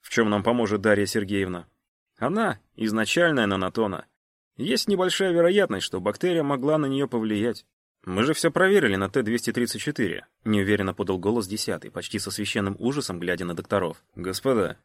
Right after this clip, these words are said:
неужели вы полагаете, что одна поездка может решить все проблемы и ответить на все вопросы, связанные с неизвестной ранее заразой, способной уничтожить нашу цивилизацию?»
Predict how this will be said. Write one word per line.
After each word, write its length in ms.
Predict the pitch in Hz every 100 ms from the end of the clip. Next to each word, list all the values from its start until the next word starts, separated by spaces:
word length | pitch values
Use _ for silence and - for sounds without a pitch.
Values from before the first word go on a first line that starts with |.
| -
неужели 420 | 113 135 220 220
вы 120 | 185
полагаете, 640 | 143 135 104 95 78 -
что 200 | - 98
одна 200 | 101 175
поездка 480 | 165 165 160 - 98
может 300 | 90 90 95
решить 280 | 95 - 117
все 240 | - 170
проблемы 520 | 160 147 113 117 90
и 20 | -
ответить 380 | - 98 98
на 100 | 98
все 200 | - 139
вопросы, 460 | 139 110 110 117 98
связанные 480 | - 90 90 90 87
с 120 | -
неизвестной 560 | 101 90 104 135 - 92
ранее 320 | 95 95 90
заразой, 500 | 95 90 87 71 - -
способной 460 | - 104 104 98
уничтожить 440 | 95 - 120 120 -
нашу 220 | 95 -
цивилизацию?» 800 | - 95 92 87 - - -